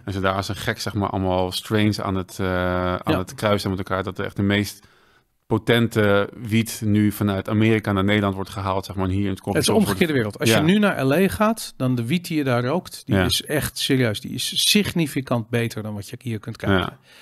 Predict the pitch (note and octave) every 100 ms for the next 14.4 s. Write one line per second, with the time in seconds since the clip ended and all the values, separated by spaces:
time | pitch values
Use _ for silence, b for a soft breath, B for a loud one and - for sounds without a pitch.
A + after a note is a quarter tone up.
0 | B C#3 C3+ C3 C3 A#2+ E3 F#3+ D3 C#3+
1 | A#2+ A#2+ A2 G2 A2 G2 F#2 - - _
2 | b b - C#3 D3+ D3 D#3 D3+ C#3 E3+
3 | G#3 - D3 E3+ C#3+ B2+ B2+ A#2 C3 -
4 | - F2+ - - - - A#2+ B2 E2+ B
5 | B B B2+ D#3+ G3 D#3 B2 - - -
6 | C3 C#3 C3 B2 C3+ - C3+ C3 - -
7 | C#3 C3 B2+ C3+ C#3 B2+ D3+ F3 C3+ C3+
8 | A#2+ - C3+ D#3+ C3+ C3+ C3 B2+ - C#3
9 | A#2+ A#2+ D3+ - C3 - C3+ C#3 D3+ C#3+
10 | C3+ D3+ C#3 - - B2+ - C3+ C#3+ C3+
11 | B2 A#2+ C3 C#3 C3 B B B B -
12 | D3+ G3+ F#3+ F3 - E3 D#3+ F#3 A#3 F3
13 | - - C#3+ F3+ B2 - C3+ E3 - E3
14 | F3+ F3+ C#3+